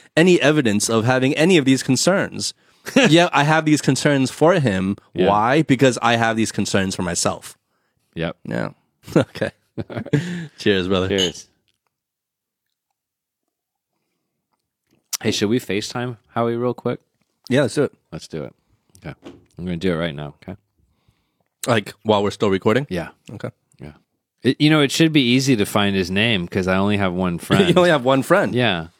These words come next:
Speaker 2: I don't know why it's taking me so long. I, all I have to do is just press.
Speaker 1: You
Speaker 2: there
Speaker 1: only
Speaker 2: should
Speaker 1: have
Speaker 2: be
Speaker 1: one contact in
Speaker 2: Yeah,
Speaker 1: your,
Speaker 2: I
Speaker 1: in your
Speaker 2: have one
Speaker 1: contact list.
Speaker 2: contact. Yeah, you're not even in there.
Speaker 1: <laughs>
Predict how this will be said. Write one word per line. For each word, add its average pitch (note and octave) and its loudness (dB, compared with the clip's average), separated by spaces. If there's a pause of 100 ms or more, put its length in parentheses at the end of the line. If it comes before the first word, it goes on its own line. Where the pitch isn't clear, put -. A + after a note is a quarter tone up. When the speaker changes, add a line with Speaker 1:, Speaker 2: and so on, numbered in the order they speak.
(180)
Speaker 2:
I G2+ 0
don't A2+ 0
know A2 2
why G#2 2
it's G#2 -4
taking G#2 -4
me F#2 -2
so F2 -4
long. E2+ -4
I, - -6
all F2+ -2
I G2+ 4
have G2+ -6
to F2+ -10
do F2+ -2
is F2 -4
just F2+ -6
press. F2+ -4
Speaker 1:
You B2 4
Speaker 2:
there - 6
Speaker 1:
only C3 4
Speaker 2:
should C#3 4
Speaker 1:
have C3+ 4
Speaker 2:
be A2+ 2
Speaker 1:
one B2+ 2
contact A2+ -4
in - -8
Speaker 2:
Yeah, G#2 4
Speaker 1:
your, G2+ 2
Speaker 2:
I F#2+ 2
Speaker 1:
in F#2+ 0
your G#2 4
Speaker 2:
have G2+ -4
one A#2 2
Speaker 1:
contact A2 2
list. A#2+ 0
Speaker 2:
contact. D#2+ -2
Yeah, G2+ -2
you're F#2 -2
not G#2 -2
even F#2+ -2
in F#2+ -4
there. E2 -10 (200)
Speaker 1:
<laughs> - -16